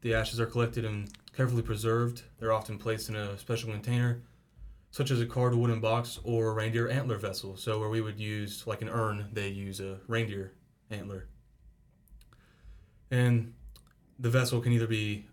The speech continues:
buried in a sacred location or kept within the family home. And that kinda serves as a physical connection to the deceased, and it allows them to maintain a spiritual bond with their ancestors. So the Russian-style barrier, burials,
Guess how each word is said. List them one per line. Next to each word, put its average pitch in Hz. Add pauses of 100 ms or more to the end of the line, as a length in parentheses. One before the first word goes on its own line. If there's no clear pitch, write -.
buried 117
in 110
a 107
sacred 110
location 107
or 107
kept 107
within 104
the 101
family 101
home. 95 (1600)
And 123
that 117
kinda 117 (2250)
serves 143
as 117
a 113
physical 120
connection 110
to 110
the 107
deceased, 98 (320)
and 104
it 104
allows 104
them 104
to 107
maintain 104
a 101
spiritual 110
bond 101
with 95
their 95
ancestors. 98 (1300)
So 127
the 113
Russian-style 127
barrier, 110
burials, 117